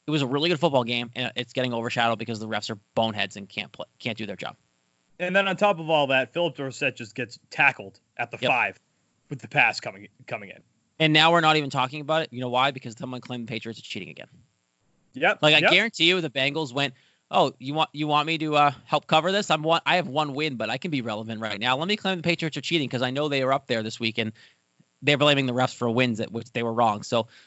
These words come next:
Speaker 1: let's just, uh, let's just call them cheaters again and we'll forget about the refs."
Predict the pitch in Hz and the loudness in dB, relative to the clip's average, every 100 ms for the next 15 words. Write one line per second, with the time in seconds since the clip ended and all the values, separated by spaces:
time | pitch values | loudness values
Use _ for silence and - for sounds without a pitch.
0 | - 185 - 226 - 202 190 170 - - | -6 -4 -2 -4 0 2 2 0 -8 -20
1 | _ _ 175 - - 190 180 165 202 185 | _ _ -4 -2 0 4 4 2 0 0
2 | - 110 113 123 123 - 131 127 147 147 | 0 0 0 0 -2 -4 0 2 4 2
3 | 165 123 - - | 0 -4 -6 -20